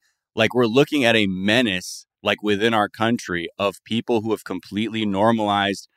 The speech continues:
all kinds of hateful rhetoric and violence. And those people are,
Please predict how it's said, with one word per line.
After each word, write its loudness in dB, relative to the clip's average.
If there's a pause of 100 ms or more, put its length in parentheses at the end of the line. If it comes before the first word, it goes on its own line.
(320)
all 6
kinds 0
of -6
hateful -2
rhetoric 0
and -6
violence. -2 (400)
And 0 (300)
those 4
people 2
are, 2